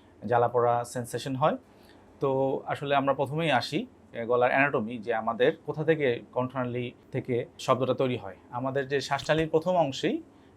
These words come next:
কণ্ঠনালী বা ভোকাল কর্ড আছে, যেটার মুভমেন্টের মাধ্যমে ডানে বামে নাড়াচাড়া করে এবং মাঝখানে মিলিত হয়, তখন একটা ভাইব্রেশন তৈরি হয়,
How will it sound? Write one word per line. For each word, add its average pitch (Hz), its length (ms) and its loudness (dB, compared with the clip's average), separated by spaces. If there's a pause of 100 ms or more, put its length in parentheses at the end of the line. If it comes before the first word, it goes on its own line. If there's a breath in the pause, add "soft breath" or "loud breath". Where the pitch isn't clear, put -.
কণ্ঠনালী 135 560 -2
বা 123 360 2
ভোকাল 131 280 6
কর্ড 117 240 2
আছে, 104 260 -6 (420 loud breath)
যেটার 131 200 0
মুভমেন্টের 147 560 2
মাধ্যমে 131 440 0 (100)
ডানে 127 200 4
বামে 123 220 0
নাড়াচাড়া 127 440 2
করে 139 180 2
এবং 131 200 2
মাঝখানে 127 340 0
মিলিত 131 280 0
হয়, 160 240 2
তখন 139 220 0
একটা 127 140 -2
ভাইব্রেশন 127 500 0
তৈরি 147 240 -2
হয়, 151 180 -4